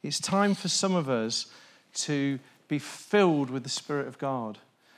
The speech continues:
to know his presence again in our lives and not to be those that are running on empty or crisis mode. It's time for some of us to trust God,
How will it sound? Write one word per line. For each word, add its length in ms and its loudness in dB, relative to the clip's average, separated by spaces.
to 160 -6
know 420 0
his 180 -6
presence 480 -6
again 260 -4
in 120 -4
our 100 -4
lives 420 -4
and 200 -4
not 220 -4
to 120 -8
be 180 -6
those 340 -4
that 120 -6
are 80 -4
running 320 -4
on 140 -2
empty 340 -6
or 140 -4
crisis 680 -6
mode. 340 -6
It's 220 -4
time 520 0
for 120 -6
some 220 -2
of 120 -4
us 200 -4
to 180 -8
trust 480 -4
God, 400 -2